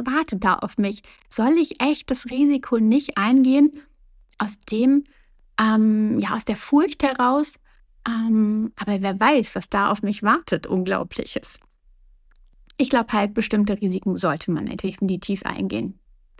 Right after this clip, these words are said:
Zum Beispiel gab es bei einer meiner Bräute eine Familienfehde. Und sie meinte, „Das Risiko möchte ich nicht eingehen, das Thema vor der Hochzeit anzusprechen.“ Das waren ihre Worte. Ja, es kann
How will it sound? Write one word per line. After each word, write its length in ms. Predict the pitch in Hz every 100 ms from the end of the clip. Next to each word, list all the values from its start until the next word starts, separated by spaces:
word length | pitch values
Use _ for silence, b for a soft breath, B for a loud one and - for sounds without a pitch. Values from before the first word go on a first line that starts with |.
| b b b b
Zum 160 | - 226
Beispiel 300 | 254 262 285
gab 180 | 262 269
es 120 | 277
bei 280 | 240 226 220 -
einer 240 | 262 302
meiner 240 | 254 233
Bräute 380 | 220 - 247 269
eine 200 | - 220
Familienfehde. 800 | 220 208 190 - - - - - - _ _ _ _ _ _ _ _ _
Und 80 | 233
sie 100 | 240
meinte, 400 | 233 262 277 285 - _ -
„Das 240 | 233 240
Risiko 600 | 269 311 311 294 302 302
möchte 360 | 240 226 226 240
ich 120 | -
nicht 220 | 220 -
eingehen, 340 | 226 240 240 220
das 200 | 220 -
Thema 360 | 233 226 220
vor 240 | 220 185 185
der 160 | 185
Hochzeit 420 | 180 - 190 196
anzusprechen.“ 720 | 175 170 - - - - - - _
Das 240 | - 208 214
waren 140 | 202
ihre 260 | 196 185 170
Worte. 300 | 147 - - _ _ _ _ _ _ _ _ _ 220
Ja, 280 | 202 294 - -
es 160 | -
kann 240 | - 294